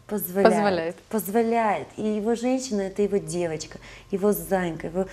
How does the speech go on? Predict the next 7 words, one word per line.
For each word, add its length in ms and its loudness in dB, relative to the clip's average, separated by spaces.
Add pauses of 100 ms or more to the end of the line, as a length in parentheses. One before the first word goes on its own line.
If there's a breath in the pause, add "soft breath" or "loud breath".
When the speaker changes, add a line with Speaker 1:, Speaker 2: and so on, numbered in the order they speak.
(220 loud breath)
Speaker 1:
принцесса, 800 2
его 180 -2
маленькая 480 2
царица. 640 0 (340 loud breath)
Да, 220 2
то 100 -2
есть, 120 0